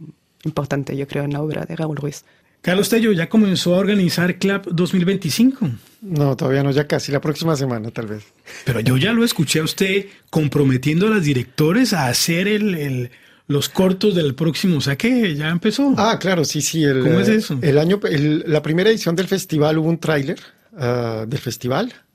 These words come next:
Speaker 3: eh, que yo le había encargado a un, a un director amigo boliviano, justamente, Quiro Russo. Eh, yo hubiera querido mostrar su película El Gran Movimiento en el festival, pero la película ya había salido en salas y uno de los requisitos para el festival es que las películas no sean distribuidas.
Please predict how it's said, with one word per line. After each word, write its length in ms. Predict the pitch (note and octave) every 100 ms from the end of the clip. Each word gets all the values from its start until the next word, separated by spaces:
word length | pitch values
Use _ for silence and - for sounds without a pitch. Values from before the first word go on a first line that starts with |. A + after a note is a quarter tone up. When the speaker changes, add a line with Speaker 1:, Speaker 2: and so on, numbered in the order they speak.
| C#3 A#2+ - -
Speaker 3:
eh, 360 | C#3 A#2+ A#2 -
que 140 | B2
yo 160 | G2+ A#2+
le 120 | A#2
había 260 | C#3 D#3 D#3+
encargado 840 | C#3+ C#3+ A#2+ C3 C3+ C#3 D3 D3+
a 60 | B2+
un, 600 | A#2 A#2 A#2 A#2 A2+ A#2
a 80 | C#3+
un 140 | A#2+ A2+
director 380 | C3 C#3 C#3
amigo 400 | C3 C#3 C3 C#3
boliviano, 520 | D3+ C#3 B2+ A#2+ D#3 E3+
justamente, 600 | D3+ - C3+ C3+ G3+ A3
Quiro 220 | - C#3+
Russo. 360 | C3 C3+ - - _ _ - - - - - -
Eh, 460 | B2+ A#2+ A#2 A#2 -
yo 160 | C3 C3
hubiera 440 | B2+ F#3+ F#3 F#3
querido 300 | F#3 D3 D3+
mostrar 380 | D#3+ C3+ C#3 B2+
su 120 | D3+
película 640 | D3+ B2+ B2 - D3+ D3+
El 100 | C3+
Gran 220 | A2+ C3
Movimiento 560 | C3+ D3+ C3 B2+ B2+ D3
en 80 | D3
el 140 | C3+
festival, 500 | - C3 - B2+ C3+
pero 180 | C#3 B2+
la 120 | A2+
película 380 | A2+ G#2+ - B2+
ya 180 | A2+ B2
había 180 | B2 C3
salido 320 | C3 C3 B2+
en 60 |
salas 500 | A#2+ C3 B2 E3 -
y 60 | A#2
uno 180 | A#2 A#2+
de 80 | C3
los 160 | B2
requisitos 600 | C3 - C3 C3 A#2 C#3
para 140 | - B2
el 60 |
festival 460 | - A2 B2 A#2 A#2
es 100 | -
que 80 | A2+
las 140 | A#2+
películas 540 | A2+ A2 - A#2 A#2 -
no 140 | A#2+
sean 260 | G#2+ B2 A2+
distribuidas. 680 | A2 - G#2+ G#2+ B2+ F#3